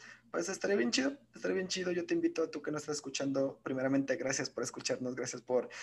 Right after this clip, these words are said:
invertir este tiempo en nosotros, en, en ti, sobre todo, ¿no? Entonces,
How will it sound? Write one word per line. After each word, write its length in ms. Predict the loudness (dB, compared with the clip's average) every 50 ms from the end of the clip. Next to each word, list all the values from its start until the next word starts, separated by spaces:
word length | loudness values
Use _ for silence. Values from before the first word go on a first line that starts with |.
| -12 -6 -2
invertir 440 | 0 2 2 2 0 0 0 0
este 140 | 0 -2 -2
tiempo 280 | -2 -2 -2 0 0 -2
en 40 | -2
nosotros, 460 | -2 -2 -4 -4 -2 -4 -6 -6 -6 -12 -18 -20 -18 _ 0
en, 420 | 4 4 4 4 4 0 -4 -8 _ _
en 160 | -6 -6 0
ti, 340 | 4 4 4 4 2 -6 -14 _
sobre 260 | -10 -8 -6 -4 0
todo, 300 | 4 4 6 4 4 0 -4
¿no? 80 | -4
Entonces, 680 | -4 -4 -4 -8 -8 -2 -2 0 0 0 0 -2 -2 -4